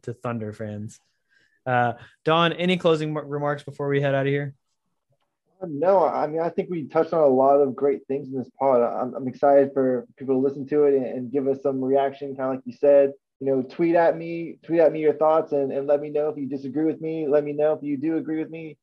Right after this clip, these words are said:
Speaker 2: You know, let me that, let me know that as well. But, you know, I had a great time being here. I, I really enjoyed this. Um, but yeah, other than that, you know, follow me at Don Knock on Twitter and on Green Room, and catch you guys later.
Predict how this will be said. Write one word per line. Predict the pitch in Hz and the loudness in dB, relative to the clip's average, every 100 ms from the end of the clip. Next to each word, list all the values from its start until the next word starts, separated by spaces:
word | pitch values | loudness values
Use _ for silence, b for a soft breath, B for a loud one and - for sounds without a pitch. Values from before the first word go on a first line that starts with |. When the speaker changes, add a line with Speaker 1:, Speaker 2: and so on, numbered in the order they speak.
| _ - | _ -2
Speaker 2:
You | |
know, | 156 | 0
let | 160 | 0
me | 156 151 | -2 0
that, | 156 143 - _ - | 2 2 -6 _ -4
let | 156 | -4
me | |
know | 156 151 | 0 2
that | 151 | 2
as | 131 | 2
well. | 160 147 | 2 2
But, | 120 120 - _ _ _ | 2 -4 -6 _ _ _
you | 147 | -4
know, | |
I | 143 | 2
had | 147 | 2
a | 135 | 4
great | 147 143 | 0 0
time | 147 143 | -2 -4
being | 135 139 | -4 -6
here. | 151 | -2
I, | 139 127 | -2 0
I | |
really | 131 147 151 | -2 -2 -2
enjoyed | 135 131 135 131 | -2 -2 -2 2
this. | 139 139 135 | 2 2 -2
Um, | 131 123 120 113 117 - _ _ _ _ _ - | -10 -8 -10 -12 -18 -20 _ _ _ _ _ 0
but | 131 | 2
yeah, | 151 160 | 4 6
other | 135 135 | 4 2
than | 135 | 0
that, | 143 147 | 2 2
you | 143 | -2
know, | 135 | -2
follow | 135 143 139 | 2 4 4
me | 143 147 156 - | 0 -8 -8 -4
at | 135 123 | -4 0
Don | 131 131 | -2 -2
Knock | 131 135 | -4 -4
on | 123 | -8
Twitter | 120 139 143 143 | -4 0 2 2
and | 143 147 | 2 2
on | 156 156 | 0 0
Green | 147 147 | -4 -6
Room, | 147 156 170 180 - | -6 -6 -8 -14 -6
and | 139 139 139 139 147 147 - _ - | -2 0 0 -4 -6 -16 -20 _ -4
catch | 139 | -4
you | 143 | 2
guys | 143 143 131 | 2 2 0
later. | 139 165 - | -4 -4 -6